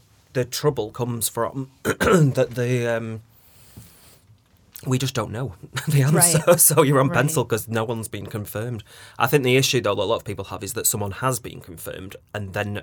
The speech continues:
Speaker 1: the other people are not being communicated with, and that isn't fair.
Speaker 2: Right.
Speaker 1: So
Speaker 2: I
Speaker 1: then you're on
Speaker 2: see.
Speaker 1: pencil for something that doesn't exist anymore 'cause someone else is doing it. <laughs>
Speaker 2: I see.
Speaker 1: So
Speaker 2: Right,
Speaker 1: I think
Speaker 2: so the
Speaker 1: that's
Speaker 2: part's been
Speaker 1: probably
Speaker 2: given
Speaker 1: the
Speaker 2: and
Speaker 1: most contentious, um, and annoying thing, that you're being kept hanging on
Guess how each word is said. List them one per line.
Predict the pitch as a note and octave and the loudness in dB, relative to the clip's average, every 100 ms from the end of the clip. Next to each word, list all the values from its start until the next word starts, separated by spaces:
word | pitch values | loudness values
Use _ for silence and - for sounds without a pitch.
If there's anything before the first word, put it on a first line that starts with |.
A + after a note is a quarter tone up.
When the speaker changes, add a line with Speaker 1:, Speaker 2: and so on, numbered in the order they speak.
| - | -8
Speaker 1:
the | G#2 | -6
other | G#2+ G#2 | -6 -6
people | G#2 G#2 G2 | -8 -8 -8
are | |
not | F#2+ - | -8 -8
being | G2+ F#2+ | -10 -10
communicated | - G2 G2 G2 G2 F2+ F2+ | -10 -8 -8 -8 -10 -10 -10
with, | F#2+ E2+ | -12 -12
and | F2+ F2 | -12 -8
that | G2 - | -8 -8
isn't | - - - | -10 -12 -16
fair. | - F2 - - _ _ - | -16 -14 -16 -20 _ _ -14
Speaker 2:
Right. | F#3 F3+ F3 D#3+ D#3 - - _ - | -10 -6 -6 -8 -10 -18 -20 _ -16
Speaker 1:
So | - | -6
Speaker 2:
I | G2+ | -2
Speaker 1:
then | A2+ | 2
you're | A2+ | 2
on | G#2+ | 2
Speaker 2:
see. | F2 | -2
Speaker 1:
pencil | A2 A2 - - F#2 | -4 -2 -2 -2 -8
for | - F#2+ | -8 -6
something | G2+ F#2+ G2 | -6 -6 -10
that | F#2+ | -10
doesn't | G#2 - - - | -10 -12 -14 -16
exist | G2 F#2+ G#2+ - | -14 -10 -6 -6
anymore | F#2 G2 E2 E2 | -6 -10 -12 -14
'cause | - - | -12 -8
someone | G#2+ G2+ | -6 -4
else | G#2 - | -4 -4
is | A2 | -8
doing | - A#2+ B2+ C3+ | -8 -2 2 2
it. | - - C3 - - | 2 -8 -10 -10 -8
<laughs> | |
Speaker 2:
I | F#3 F3 | -6 -4
see. | - G3+ F#3 E3+ | -2 -2 0 2
Speaker 1:
So | A#2+ | 4
Speaker 2:
Right, | A#2 | 4
Speaker 1:
I | |
think | C3 | 2
Speaker 2:
so | |
the | G#2+ | 2
Speaker 1:
that's | B2 - | 2 2
Speaker 2:
part's | F#3 - | 0 0
been | F3+ | 0
Speaker 1:
probably | B2 A2+ | 2 4
Speaker 2:
given | A2+ | 2
Speaker 1:
the | A2 | 2
Speaker 2:
and | A2+ | 2
Speaker 1:
most | A2+ G#2+ - | 2 -2 -6
contentious, | F#2+ - F#2+ F#2 F#2+ - | -6 -6 -6 -8 -8 -8
um, | G2 F#2+ F#2+ | -8 -8 -6
and | G2 | -6
annoying | G2 G2 G2+ F#2+ | -4 -4 -6 -8
thing, | - - - - | -12 -14 -14 -10
that | E2+ | -8
you're | G2 | -8
being | F#2+ F#2+ G2 - - - | -8 -8 -12 -16 -20 -16
kept | - - | -12 -10
hanging | - G2 F#2 | -8 -8 -8
on | F#2 F#2 | -10 -12